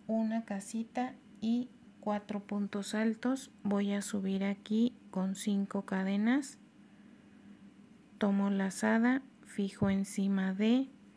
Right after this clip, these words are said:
mi primer punto alto. Este es el primero de cuatro, dos,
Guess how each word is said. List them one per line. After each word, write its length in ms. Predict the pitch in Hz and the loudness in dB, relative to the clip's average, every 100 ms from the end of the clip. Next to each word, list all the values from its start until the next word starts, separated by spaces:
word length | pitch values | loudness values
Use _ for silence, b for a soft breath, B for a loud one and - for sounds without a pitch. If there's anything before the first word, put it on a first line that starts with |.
| B B B B - | B B B B -2
mi 200 | 208 202 | 0 2
primer 500 | 208 196 196 196 196 | 0 2 2 0 -2
punto 540 | - 202 202 202 202 | 0 0 2 2 2
alto. 500 | 214 220 - 254 277 - - - - - - B B B B B B B | 2 0 -2 -2 -2 -4 -20 -20 -20 -20 -20 B B B B B B B
Este 640 | - 208 202 - 208 202 | 0 0 0 0 2 4
es 220 | 202 - 220 | 2 2 4
el 240 | 233 247 | 4 2
primero 760 | - 214 202 196 196 196 196 | 0 0 2 2 2 2 2
de 140 | 190 180 | 0 -2
cuatro, 640 | - 214 226 226 240 269 269 - - - - - - - - - - - - - - B B B B B B B B B - - - - - | 0 2 2 2 2 2 0 -8 -20 -20 -20 -20 -20 -20 -20 -20 -20 -20 -20 -20 -20 B B B B B B B B B -20 -20 -20 -20 -10
dos, 720 | - 208 110 113 - - - | -2 2 2 0 -2 -12 -18